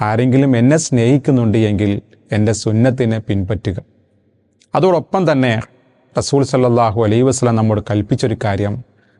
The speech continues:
റസൂലുള്ളാഹിൻ്റെ പേരിൽ സ്വലാത്ത് ചൊല്ലണം എന്നതാണ്.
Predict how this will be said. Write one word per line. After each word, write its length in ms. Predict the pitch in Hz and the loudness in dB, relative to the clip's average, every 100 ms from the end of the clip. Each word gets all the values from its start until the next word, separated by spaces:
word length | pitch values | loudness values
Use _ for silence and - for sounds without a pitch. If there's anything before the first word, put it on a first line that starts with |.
| _ _ _ | _ _ _
റസൂലുള്ളാഹിൻ്റെ 640 | - - 147 147 135 120 113 | -6 0 2 2 2 0 0
പേരിൽ 280 | 110 104 107 110 160 - | 0 2 0 -2 -8 -10
സ്വലാത്ത് 680 | - 123 120 139 156 151 | -2 0 2 0 0 -2
ചൊല്ലണം 440 | - 110 104 107 110 - _ 113 | -2 -2 0 -2 -4 -8 _ -4
എന്നതാണ്. 440 | 104 98 98 | -2 -2 -4